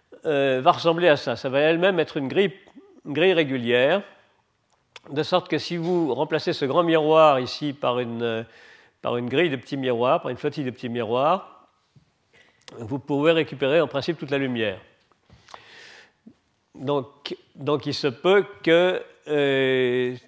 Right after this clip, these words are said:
qu'on puisse faire ça de cette façon-là et donc, euh, faire tout avec des petits miroirs piégés à laser, par laser sans, sans envoyer de, de très grands miroirs.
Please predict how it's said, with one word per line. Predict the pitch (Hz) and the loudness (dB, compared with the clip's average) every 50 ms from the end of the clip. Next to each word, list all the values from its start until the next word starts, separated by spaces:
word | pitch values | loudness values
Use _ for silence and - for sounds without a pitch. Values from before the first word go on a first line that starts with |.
| _ _ _ _ | _ _ _ _
qu'on | - 143 135 | -10 -8 -8
puisse | 117 - 165 160 - - | -6 -6 -8 -8 -8 -8
faire | - 143 - | -10 -8 -6
ça | - 165 | -4 -6
de | 160 | -4
cette | - - 139 - | -4 -6 -10 -6
façon-là | - 143 131 - - 127 127 127 131 151 165 165 151 | -4 -6 -4 -4 -6 -4 -2 2 2 2 4 2 2
et | 131 131 | 0 -2
donc, | 120 127 139 151 151 147 - - - - - | -2 -4 -4 -4 -4 -6 -10 -18 -16 -12 -8
euh, | 143 139 131 127 123 123 123 120 120 120 120 120 117 | -6 -4 -4 -4 -4 -4 -4 -4 -4 -4 -6 -6 -8
faire | 110 - - 135 113 - | -10 -10 -8 -8 -8 -8
tout | - - 151 | -8 -6 -6
avec | 147 131 | -6 -6
des | 110 117 | -6 -8
petits | 104 - - 139 | -12 -10 -10 -8
miroirs | 135 127 127 131 135 131 - | -6 -6 -4 -4 -6 -6 -8
piégés | - 131 123 113 123 | -8 -10 -8 -8 -6
à | 120 | -6
laser, | 117 113 107 101 120 131 147 170 - 185 - | -6 -8 -8 -6 -4 -4 -4 -4 -6 -8 -8
par | - 135 120 | -6 -4 -4
laser | 117 120 120 120 151 156 147 | -4 -4 -4 -4 -6 -6 -6
sans, | - 147 156 143 113 - - _ _ _ _ _ _ _ _ _ _ - - | -6 -6 -6 -6 -8 -10 -20 _ _ _ _ _ _ _ _ _ _ -20 -20
sans | - - 160 160 143 131 | -10 -6 -4 -4 -2 -2
envoyer | 139 135 123 131 123 123 127 135 147 143 | -4 -2 -2 -2 -2 -2 -2 -2 -2 -4
de, | 120 113 123 120 120 | -4 -6 -8 -8 -8
de | - 123 127 | -10 -14 -14
très | 117 - - 135 | -10 -8 -6 -6
grands | 120 120 120 | -4 -4 -4
miroirs. | 113 113 113 104 95 92 95 - - - | -4 -6 -8 -8 -10 -10 -12 -16 -18 -20